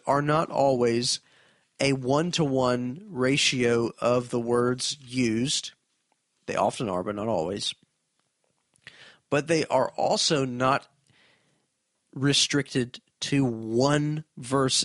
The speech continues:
in the Old Testament. Now, I'll show you exactly what I mean here. So, that phrase in Revelation seven says, "They have washed," the hundred forty-four thousand,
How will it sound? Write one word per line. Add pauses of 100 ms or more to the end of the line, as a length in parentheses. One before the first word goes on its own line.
(120)
in (100)
the
Old
Testament. (220)
Now,
I'll
show
you (800)
exactly
what
I
mean
here. (800)
So, (600)
that
phrase
in
Revelation
seven
says,
"They
have
washed,"
the
hundred
forty-four
thousand,